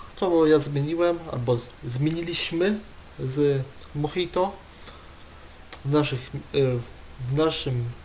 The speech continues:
w naszych miastach. Oczywiście i także po-, powiem wam,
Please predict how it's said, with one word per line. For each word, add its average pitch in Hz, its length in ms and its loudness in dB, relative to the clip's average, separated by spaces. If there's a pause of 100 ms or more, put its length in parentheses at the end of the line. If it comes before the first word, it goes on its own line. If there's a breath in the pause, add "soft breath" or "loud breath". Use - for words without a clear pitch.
(140)
w 135 120 -4
naszych 139 320 -2
miastach. 214 380 2 (2250 loud breath)
Oczywiście 190 460 4
i 175 80 4
także 170 260 4
po-, - 180 -6 (180)
powiem 165 220 2
wam, 147 220 2